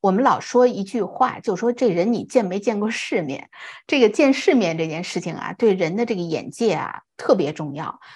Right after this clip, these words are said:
所以我是觉得呢，这个每年如果去参加艺博会，其实是让自己见世面的一个最好的机会。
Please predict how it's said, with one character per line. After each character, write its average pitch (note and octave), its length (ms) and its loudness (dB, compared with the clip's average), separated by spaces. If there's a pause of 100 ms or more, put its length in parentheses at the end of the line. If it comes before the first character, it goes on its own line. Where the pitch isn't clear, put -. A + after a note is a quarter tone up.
(140)
所 C4 160 2
以 - 20 4
我 C#4+ 180 2
是 - 160 0
觉 F3 200 -4
得 F3+ 140 -4
呢， D#3 280 -6
这 G#3 100 -8
个 F3 140 -4
每 D#3+ 220 -8
年 D#3 360 -6
如 G3 140 0
果 C4+ 160 2
去 - 160 -6
参 A#3+ 220 -4
加 A#3+ 160 -2
艺 G#3+ 100 -4
博 F#3+ 180 -6
会， G3+ 360 0
其 - 160 -2
实 B3 100 2
是 A#3+ 180 -2
让 A3 220 0
自 G3 160 -4
己 - 260 -12
见 A3+ 220 0
世 A#3 240 -4
面 E3 260 -4
的 C3+ 80 -12
一 C#3+ 140 -10
个 A#3 80 0
最 B3 180 -2
好 - 200 -6
的 F3 120 -16
机 G#3 220 -6
会。 - 240 -8